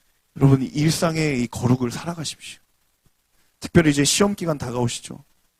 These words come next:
여러분, 하나님 앞에서 정직한 땀과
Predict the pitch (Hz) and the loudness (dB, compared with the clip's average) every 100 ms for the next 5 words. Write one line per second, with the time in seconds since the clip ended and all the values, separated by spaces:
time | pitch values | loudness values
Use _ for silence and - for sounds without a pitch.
0 | _ _ _ _ - _ 143 135 190 202 | _ _ _ _ -20 _ -2 -2 2 2
1 | 202 147 - 139 143 135 - 131 160 185 | 4 2 2 2 0 -2 -8 -10 -8 -8
2 | - 175 160 - 190 190 170 175 202 | -6 -4 -4 -6 -8 -4 0 2 0